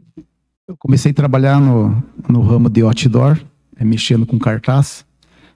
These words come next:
com quinze anos. Aí trabalhei até uns, uns vinte, é, uns vinte e um anos, por aí,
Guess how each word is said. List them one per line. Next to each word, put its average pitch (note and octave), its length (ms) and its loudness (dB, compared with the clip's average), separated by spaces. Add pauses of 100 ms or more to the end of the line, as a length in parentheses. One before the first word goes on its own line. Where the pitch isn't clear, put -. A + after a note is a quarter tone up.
(380)
com A2 220 -4
quinze C#3 360 2
anos. A2 480 0 (1080)
Aí A2 340 -2
trabalhei A2 1000 0 (840)
até A#2+ 480 -2
uns, G#2 680 0 (1300)
uns A#2+ 140 -2
vinte, A2 880 -2 (520)
é, A#3 300 -4
uns F#3+ 220 0
vinte D3 300 0
e D3+ 60 2
um C3+ 140 2
anos, A#2+ 500 -2 (920)
por A#2+ 180 -2
aí, G2+ 260 -2